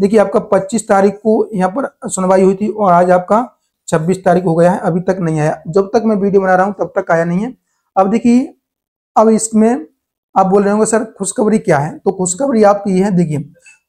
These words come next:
अगर उन्हें रिजेक्ट करना होता, अगर कोर्ट को रिजेक्ट करना होता इस मुद्दे को,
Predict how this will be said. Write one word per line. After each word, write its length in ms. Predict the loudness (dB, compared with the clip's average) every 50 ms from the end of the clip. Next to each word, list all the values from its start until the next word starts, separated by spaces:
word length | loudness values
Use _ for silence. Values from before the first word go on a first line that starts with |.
| -4 0
अगर 200 | 2 2 2 4
उन्हें 260 | 4 4 4 4 4
रिजेक्ट 380 | 4 2 4 2 2 0 0 -2
करना 280 | 0 2 2 4 4
होता, 500 | 4 4 2 2 0 0 -2 -4 -10 _ _ _ _ _ _ _ _ _ _ _ _ _ _ -2
अगर 200 | 0 2 2 2
कोर्ट 400 | 0 -2 -2 -2 0 0 0 -2
को 100 | 0 0
रिजेक्ट 340 | 2 2 2 2 2 0 -2
करना 280 | -2 0 2 2 4 2
होता 180 | 2 2 0
इस 120 | -2 0 0
मुद्दे 280 | -2 0 0 0 0
को, 280 | 2 0 0 -2 -4